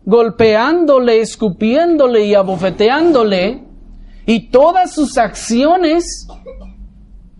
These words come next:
que sabía que eran reos de muerte y que si en ese momento murieran, terminarían en lo más profundo de los infiernos,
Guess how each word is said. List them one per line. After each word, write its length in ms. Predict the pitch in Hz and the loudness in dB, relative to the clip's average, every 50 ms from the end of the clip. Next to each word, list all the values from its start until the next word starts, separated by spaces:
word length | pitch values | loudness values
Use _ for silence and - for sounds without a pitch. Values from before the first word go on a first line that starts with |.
| - _ _ _ _ | -20 _ _ _ _
que 180 | - 262 262 | -2 -2 0
sabía 580 | 202 277 262 254 254 262 294 349 370 370 349 - | 0 0 0 2 2 0 2 2 2 0 0 -2
que 260 | 311 277 269 277 285 | -2 0 0 2 0
eran 340 | 302 320 330 330 330 320 294 | 0 0 -2 -2 0 0 0
reos 760 | 262 247 247 254 269 294 320 320 330 320 320 302 - - 240 | 0 0 0 2 2 2 4 4 2 2 0 -2 -6 -6 0
de 160 | 240 269 262 | 0 2 2
muerte 1000 | 247 240 233 240 254 269 311 339 339 339 311 - - - 254 233 214 190 175 - - - - | 2 0 0 2 2 2 2 2 0 -2 -4 -8 -2 0 2 2 2 0 -4 -10 -20 -8 -4
y 180 | 226 254 226 | -2 -2 0
que 160 | 247 262 262 | 0 -2 -2
si 220 | 220 208 262 269 277 | 0 0 -2 -2 0
en 160 | 277 262 262 | 0 2 2
ese 440 | 277 311 339 370 339 - - 370 359 | 2 2 0 -2 -4 -4 -4 -4 0
momento 600 | 349 311 285 262 254 277 320 349 359 349 - 339 | 2 2 2 2 2 0 0 -2 -2 -2 -2 -2
murieran, 760 | 320 311 277 254 247 262 294 320 320 320 339 330 339 330 285 - _ | 0 0 0 0 0 0 2 2 2 2 2 0 -2 -4 -6 -10 _
terminarían 1080 | _ 277 269 269 269 262 247 262 262 262 262 247 240 233 247 262 302 339 349 359 349 339 | _ 2 4 4 2 2 0 0 2 2 2 0 0 0 0 0 0 0 0 0 0 0
en 140 | 311 294 269 | 0 0 0
lo 100 | 254 240 | 0 0
más 320 | 226 233 262 330 320 - - | 0 0 0 -2 -2 -4 -4
profundo 720 | - 330 320 226 - - 285 359 415 415 392 339 302 269 | -4 -4 -4 -4 -2 -2 -2 0 0 -2 -2 -2 0 0
de 100 | 240 233 | 0 0
los 220 | 233 220 214 - | 0 -2 -2 -4
infiernos, 920 | 240 233 214 202 214 - 226 247 269 294 302 302 330 349 330 - - _ | -4 -4 -4 -4 -4 -4 0 2 2 2 2 0 0 -2 -2 -6 -12 _